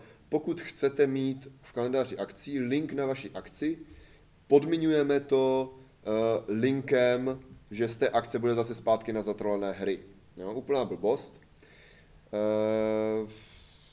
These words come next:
bohužel jako jsou, eh, někteří a opět i, eh, spjatí jako,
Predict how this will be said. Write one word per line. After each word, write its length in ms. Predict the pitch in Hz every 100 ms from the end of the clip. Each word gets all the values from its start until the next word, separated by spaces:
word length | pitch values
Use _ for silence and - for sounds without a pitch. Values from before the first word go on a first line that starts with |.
| - _ _ -
bohužel 480 | 139 160 135 139 135
jako 480 | 131 131 127 120 -
jsou, 640 | - 131 139 147 143 147
eh, 40 | 107 110 110 110 110 110 107
někteří 760 | 117 117 131 113 120 120 120 -
a 120 | 107
opět 300 | 113 - 120 120 - - - - - _ -
i, 300 | 123 123 - - - _ - - 107
eh, 800 | 107 107 107 107 107 107 107 101
spjatí 460 | - - 117 117
jako, 420 | 117 113 113 110